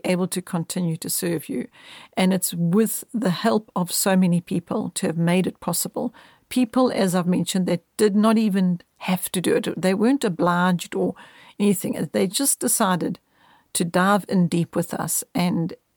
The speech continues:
that is what they have given. And this whole team has come together to just make, continue to make this possible. So I just think that is a very, very good thing. I think it's just excellent the way we've had to pull together, the way we've had to adapt, the way we've had to change. I know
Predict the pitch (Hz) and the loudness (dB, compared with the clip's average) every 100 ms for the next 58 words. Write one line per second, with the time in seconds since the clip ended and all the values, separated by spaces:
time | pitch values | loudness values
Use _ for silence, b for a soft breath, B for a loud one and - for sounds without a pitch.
0 | _ 196 196 208 175 196 - 175 170 - | _ 0 2 2 2 -2 0 0 0 0
1 | 170 170 165 165 B B B B 180 180 | 0 0 -2 -2 B B B B 2 2
2 | 180 - 240 302 - 226 180 175 180 160 | 2 0 2 2 0 0 2 2 2 -2
3 | - 294 233 180 175 175 - - B B | 0 0 0 0 0 0 -2 -8 B B
4 | B B B - 214 - 262 269 - 196 | B B B -2 -2 0 0 0 2 2
5 | 196 - - 196 180 220 226 214 214 185 | 0 -4 -4 -2 0 2 2 2 0 0
6 | 196 - 233 - - - 180 _ _ _ | -4 -4 -4 -2 -4 -6 -8 _ _ _
7 | _ - - 294 370 403 - 254 226 226 | _ -10 -6 -2 0 2 2 0 2 2
8 | 226 220 226 165 180 185 220 185 202 185 | 2 2 2 2 4 4 4 2 2 2
9 | 208 - 330 - 170 - _ _ _ _ | -2 -2 -4 -2 -4 -8 _ _ _ _
10 | 233 226 262 220 233 - 233 - 262 285 | -4 0 0 0 -2 -2 -4 -2 -4 -2
11 | - 330 240 - 196 196 196 185 175 - | -2 -2 -4 -2 0 2 4 2 0 -2
12 | 180 180 - 185 165 196 160 165 170 185 | -4 -4 -2 -2 -2 -4 0 2 2 2
13 | 190 196 190 180 202 185 - 170 175 160 | 4 4 2 0 -2 -4 -2 -4 -2 -6
14 | - _ 190 180 196 185 185 196 185 - | -6 _ -4 0 2 2 0 -2 -4 -6
15 | - 180 170 - 208 226 262 254 | -4 -2 -2 0 2 4 4 4